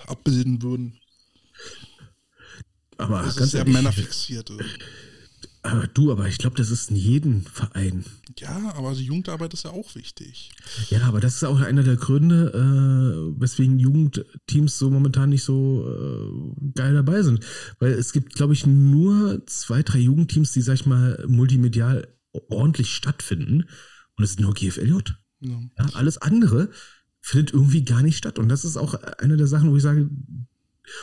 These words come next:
Speaker 2: und wir wundern uns, warum es einfach nicht so weitergeht, weil es gibt, selbst die Vereine kriegen's nicht hin, äh, das,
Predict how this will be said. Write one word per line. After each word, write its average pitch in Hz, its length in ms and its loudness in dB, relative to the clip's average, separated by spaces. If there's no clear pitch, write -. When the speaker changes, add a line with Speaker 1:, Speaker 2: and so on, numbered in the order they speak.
Speaker 2:
und 131 200 4
wir 151 220 6
wundern 170 260 4
uns, 147 220 0
warum 147 100 4
es 147 120 0
einfach 139 220 0
nicht 143 120 2
so 120 120 -2
weitergeht, 120 380 0
weil 104 300 -2
es - 160 -6
gibt, 131 180 -2
selbst 131 320 -2
die 135 60 0
Vereine 139 400 2
kriegen's 190 300 0
nicht 196 160 0
hin, 220 320 -6
äh, 139 120 -2
das, - 280 -4